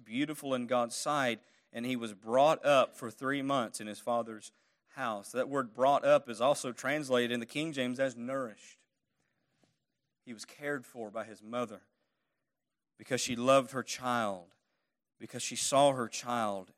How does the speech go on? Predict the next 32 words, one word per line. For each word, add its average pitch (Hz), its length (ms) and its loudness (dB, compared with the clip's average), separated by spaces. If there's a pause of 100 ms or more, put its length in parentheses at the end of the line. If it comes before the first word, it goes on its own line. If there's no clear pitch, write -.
(120)
in 110 120 -12
a 107 180 -10
certain 104 460 -4 (100)
way. 98 440 -2
This 135 180 -4
was 131 140 -10
her 117 100 -8
perspective. - 880 -10 (1160)
And 120 80 -10
I 139 80 0
encourage 156 420 0
our 135 120 0
Christian 135 440 -12
mothers 123 380 -4
to - 120 -20
view 117 260 -8
your 135 200 -8
children 117 480 -14
in 101 140 -20
that 98 220 -20
way. 92 120 -20 (1200)
Look 147 220 -8
at 165 140 -8
them 151 160 -4
with 123 180 -10
love. 123 580 0 (840)
Look 143 180 -10
at 147 100 -6
them 147 160 -6
with 135 160 -10
compassion, 131 840 -12
understanding 131 840 -10